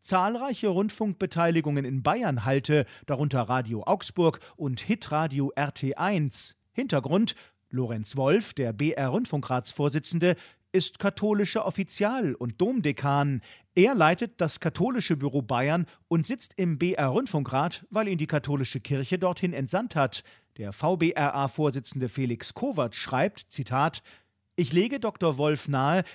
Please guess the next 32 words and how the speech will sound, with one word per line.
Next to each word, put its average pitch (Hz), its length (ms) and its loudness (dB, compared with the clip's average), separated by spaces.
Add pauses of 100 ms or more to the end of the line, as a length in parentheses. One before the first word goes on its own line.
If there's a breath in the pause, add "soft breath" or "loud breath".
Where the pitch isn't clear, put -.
die 165 80 -2
Position 165 600 0
der 185 120 2
katholischen 185 600 -2
Kirche 165 300 -2
zu - 160 -6
prüfen, 196 580 2 (280 loud breath)
bevor 151 320 -2
er 143 140 2
sich 120 280 -4
unterstellten 147 720 -2
Interessenskonflikten 135 1120 -4
Dritter 117 420 2
widmet.“ 135 480 -2 (120)
Zitat - 360 -8
Ende. 127 380 0 (380 soft breath)
Kovac 180 500 6
ist 220 180 -4
auch 165 220 0
Geschäftsführer 170 760 0
von 147 220 0
Antenne 135 420 -2
Bayern 156 460 2
und 117 100 -2
sagt, 147 360 0 (240 loud breath)
der 143 200 2
B-R-Rundfunkrat 151 1120 0
vertrete 170 560 0
die 165 140 -4
Interessen 143 580 0
der 127 160 0
Allgemeinheit. 151 840 2